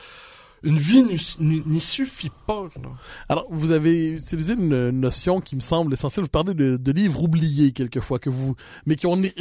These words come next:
Speaker 2: mais qui ont néanmoins, parce que c'est le paradoxe, quelquefois, du libraire d'occasion, je crois,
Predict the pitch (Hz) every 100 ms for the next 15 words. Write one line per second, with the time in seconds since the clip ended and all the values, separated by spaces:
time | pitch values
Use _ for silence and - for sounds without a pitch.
0 | 175 175 175 - 180 208 269 214 240 330
1 | - - - 165 170 156 185 214 160 147
2 | 139 175 143 143 156 147 147 135 165 190
3 | 143 - -